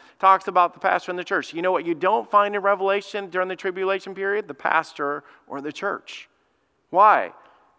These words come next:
Because you see the gates of hell being open on the world. And the Bible says, "And the gates of hell cannot prevail against the church." So what is, has to be taken out of the way in order for hell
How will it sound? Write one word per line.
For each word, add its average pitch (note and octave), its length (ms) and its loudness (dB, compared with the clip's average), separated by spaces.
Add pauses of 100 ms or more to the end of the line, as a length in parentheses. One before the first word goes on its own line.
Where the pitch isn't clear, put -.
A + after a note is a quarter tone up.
(200)
Because F3 240 -2
you G#3+ 200 -6
see E3 500 -4
the D#3 100 -2
gates F3 340 0
of F3 120 -4
hell F3 160 4
being D#3+ 240 -2
open D#3+ 240 -2
on D3+ 120 4
the D3+ 80 -4
world. F#3 300 -2
And D3+ 180 -6
the D#3 40 -4
Bible G#3+ 260 4
says, D#3 240 -4
"And D#3+ 140 -4
the D#3+ 40 0
gates F#3+ 300 -2
of F3 100 -4
hell E3 340 6
cannot B3+ 1300 4 (680)
prevail G#3 960 4 (320)
against F3+ 400 -2
the G3+ 80 -4
church." A3 560 -4
So - 160 -4
what B3 220 4
is, C#4+ 140 -4
has A3+ 260 2
to A3 80 -10
be G3+ 160 -8
taken G#3 400 -2
out F#3+ 180 4
of G3 60 -2
the F#3+ 100 0
way G3+ 420 2
in E3+ 140 -2
order G3 320 0
for F#3+ 300 2
hell F#3 520 6